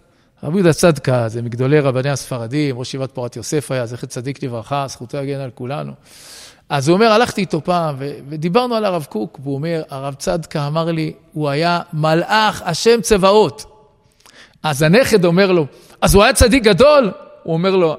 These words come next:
"אני אומר לך, מלאך השם צבאות, אתה אומר לי צדיק גדול?" <laughs> אז הנה, זה מה שגם אני אומר לכם,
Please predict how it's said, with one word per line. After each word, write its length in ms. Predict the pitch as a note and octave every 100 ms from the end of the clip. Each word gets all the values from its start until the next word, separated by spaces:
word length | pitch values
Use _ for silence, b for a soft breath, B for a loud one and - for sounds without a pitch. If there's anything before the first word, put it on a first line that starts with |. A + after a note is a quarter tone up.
| -
"אני 320 | D3+ E3+ A3+
אומר 360 | A3+ A#3+ F#3+ A#3
לך, 380 | A#3 G#3 - G3+ F#3+ G3 B B -
מלאך 440 | F#3 F3+ A3+ - B3
השם 320 | - B3+ C4+
צבאות, 600 | B3+ A#3 G#3+ B3+ C4+ G3
אתה 240 | C4+ A3+
אומר 200 | G#3 A#3
לי 100 | A3
צדיק 320 | G#3 F#3 G3+ F#3
גדול?" 420 | E3+ A3+ A#3+ F3+
<laughs> 1400 | - - - - G3 - G3 _ F3+ - _ - - -
אז 160 | E3+
הנה, 200 | G3 E3+
זה 140 | D3+ F3
מה 60 |
שגם 300 | E3 F3 E3 D#3
אני 240 | F3 F3
אומר 240 | E3+ E3+ D3+
לכם, 360 | D3 D3 D3+